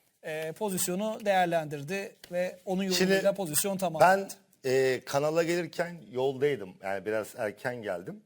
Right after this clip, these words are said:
Speaker 2: Bu maçın belli bir bölümünü izledim ama bu bölüm yolda olduğum için geldikten sonra
Speaker 1: Hı hı.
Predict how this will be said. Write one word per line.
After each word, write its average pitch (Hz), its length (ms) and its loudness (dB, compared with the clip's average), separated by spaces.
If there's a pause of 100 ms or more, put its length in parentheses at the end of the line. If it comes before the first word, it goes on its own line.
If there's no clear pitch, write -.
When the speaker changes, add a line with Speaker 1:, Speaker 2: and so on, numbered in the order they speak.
(840)
Speaker 2:
Bu 104 100 -10
maçın 113 420 -10 (480)
belli 117 260 -8
bir 117 60 -10
bölümünü 113 380 -6
izledim 110 300 -12
ama 139 260 -4
bu 143 160 -6
bölüm 143 380 -2
yolda 123 320 2
olduğum 151 340 -2
için 185 300 -8
geldikten 135 640 0
sonra 104 300 -4
Speaker 1:
Hı - 300 -14
hı. 139 160 -20